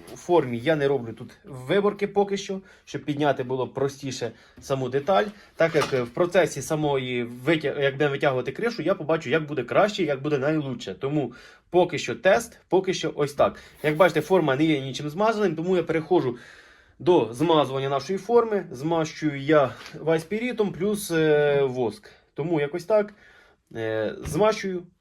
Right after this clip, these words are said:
включаємося, коли будемо заливати саму форму. Так що ж, погнали. І так, друзі,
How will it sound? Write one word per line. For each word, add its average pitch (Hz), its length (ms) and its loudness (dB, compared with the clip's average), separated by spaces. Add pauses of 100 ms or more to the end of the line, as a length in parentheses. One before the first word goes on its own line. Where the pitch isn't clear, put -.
(240)
включаємося, 175 880 2
коли 143 200 -2
будемо 151 280 -2
заливати 123 400 -2
саму 113 280 -8
форму. 101 380 -8 (280)
Так 123 120 -8
що 190 140 -2
ж, 190 100 -18 (140)
погнали. 113 400 -4 (580)
І 143 80 -18
так, - 500 -16
друзі, - 360 0